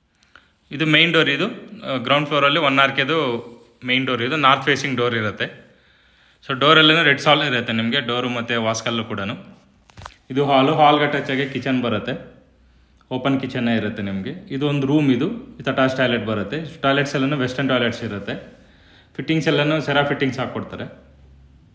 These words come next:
So, ರೂಮಲ್ಲಿ ಕಬೋರ್ಡ್ ಎಲ್ಲ ಮಾಡಿದ್ದಾರೆ, ನೋಡ್ಬೋದು. ಇದು ಗ್ರೌಂಡ್ ಫ್ಲೋರು, ಪಾರ್ಕಿಂಗ್ ಬಿಟ್ಬಿಟ್ಟು ಒನ್ ಆರ್ ಕೆ ಮಾಡಿದ್ದಾರೆ. ಈಗ ಬನ್ನಿ, ಫಸ್ಟ್ ಮತ್ತು ಸೆಕೆಂಡ್ ಬಂದ್ಬಿಟ್ಟು ತ್ರೀ ಬಿ ಎಚ್ ಕೆ ಡೂಪ್ಲೆಕ್ಸ್ ನೋಡೋಣ.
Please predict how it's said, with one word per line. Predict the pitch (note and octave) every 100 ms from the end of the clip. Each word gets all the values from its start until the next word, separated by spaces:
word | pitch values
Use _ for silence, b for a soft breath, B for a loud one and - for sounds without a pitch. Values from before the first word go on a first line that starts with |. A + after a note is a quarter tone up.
| _ _ b b b b b
So, | C3+
ರೂಮಲ್ಲಿ | C#3 C#3+ C#3+
ಕಬೋರ್ಡ್ | C3 B2 C3+
ಎಲ್ಲ | C3+
ಮಾಡಿದ್ದಾರೆ, | C3 A#2 A2 A2
ನೋಡ್ಬೋದು. | G#2+ G#2+ G#2 G2+ F3+ - - _ _ _ b b b b
ಇದು | C#3 E3
ಗ್ರೌಂಡ್ | D#3 D#3 D#3+
ಫ್ಲೋರು, | D3 F3
ಪಾರ್ಕಿಂಗ್ | D#3 C#3 D3+ C#3
ಬಿಟ್ಬಿಟ್ಟು | C3+ C#3 D3+
ಒನ್ | C3+ B2+
ಆರ್ | A#2+
ಕೆ | B2
ಮಾಡಿದ್ದಾರೆ. | A#2+ G#2 F#2+ F2+ - - - -
ಈಗ | C#3 C3+
ಬನ್ನಿ, | D#3 F3
ಫಸ್ಟ್ | D3 - F3+
ಮತ್ತು | D3+ D3+
ಸೆಕೆಂಡ್ | C#3+ D3 D3 C#3
ಬಂದ್ಬಿಟ್ಟು | C3+ C3 D#3 -
ತ್ರೀ | C#3
ಬಿ | C#3
ಎಚ್ | C3+
ಕೆ | D3
ಡೂಪ್ಲೆಕ್ಸ್ | C3+ C3 B3+ - A#2
ನೋಡೋಣ. | G2 F#2